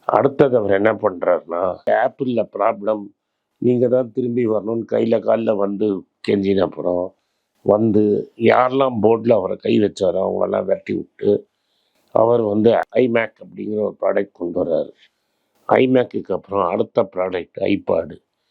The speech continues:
iPad-க்கு அப்புறம் iPad, iPad-க்கு அப்புறம் iPhone. இது எல்லாமே பெரிய சக்சஸ். அந்த ஆள் இறந்தப்புறம்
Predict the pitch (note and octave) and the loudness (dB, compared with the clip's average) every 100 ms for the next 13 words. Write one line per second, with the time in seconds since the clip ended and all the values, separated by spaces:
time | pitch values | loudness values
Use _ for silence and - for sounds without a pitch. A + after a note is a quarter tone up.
0 | _ _ _ A2+ A#2+ A#2+ A2+ G#2 F#2 F2 | _ _ _ 0 2 2 0 2 0 0
1 | G#2+ G#2 E2+ - G2 G#2 - F#2 F#2 F2+ | 0 -2 -2 -4 -2 -2 0 0 0 -6
2 | - _ _ _ _ _ - A#2 A2 G#2 | -12 _ _ _ _ _ 0 2 4 2
3 | G2 E2 D2+ F#2+ F2+ F2+ F2+ F#2 F2+ F2 | 2 0 -2 -2 -2 -4 -6 -6 -4 -6
4 | - - - G#2 - F2+ A2 A2 A2+ G2+ | -10 -2 2 2 2 4 2 2 0 0
5 | G2+ F#2+ F2 E2+ D2 - - - - F2+ | -2 0 -2 -2 -6 -8 -10 -8 -2 0
6 | F2 G#2+ B2+ G#2 F#2+ G#2 F#2 - E2+ E2 | 2 2 2 0 0 0 0 -2 -4 -4